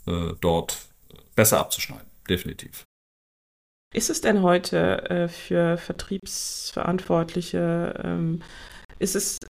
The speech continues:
Speaker 2: einfacher oder schwieriger geworden, diese, diesen, diese Beziehung, diese, diesen, diese Präsenz bei den Entscheidern auf, äh, Kundenseite aufzubauen?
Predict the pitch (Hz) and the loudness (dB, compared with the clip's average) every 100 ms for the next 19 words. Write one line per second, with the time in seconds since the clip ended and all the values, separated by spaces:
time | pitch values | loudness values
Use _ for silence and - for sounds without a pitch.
0 | - - 180 254 - 254 247 262 - - | 2 6 6 4 0 0 2 2 2 0
1 | - 196 190 - - 190 208 190 170 143 | 0 2 2 0 -2 0 2 2 2 2
2 | 143 151 147 139 143 147 156 156 156 170 | 0 -4 0 2 2 0 -2 -2 -4 -8
3 | 170 165 160 156 156 165 170 165 160 160 | -8 -4 0 0 0 -2 0 2 2 0
4 | 156 160 - - 175 175 170 - - 175 | -2 -4 -4 -4 -2 -2 -2 -4 0 2
5 | 165 170 165 165 165 170 - 165 160 160 | 4 4 2 0 -4 -6 -8 -6 -4 -2
6 | - 170 - 170 175 - 165 175 175 185 | -4 -4 -4 -4 -4 2 4 6 6 4
7 | - - 156 156 160 151 156 160 - 160 | -2 0 0 2 0 -2 -2 -4 -2 0
8 | 165 156 147 147 - - - - 165 156 | 2 2 0 -2 -2 -4 -6 -6 -2 -2
9 | 160 - - 170 165 165 143 151 - - | -2 -4 -2 0 2 2 2 0 -2 -2
10 | 165 - - 156 160 | -4 -8 -8 -6 -6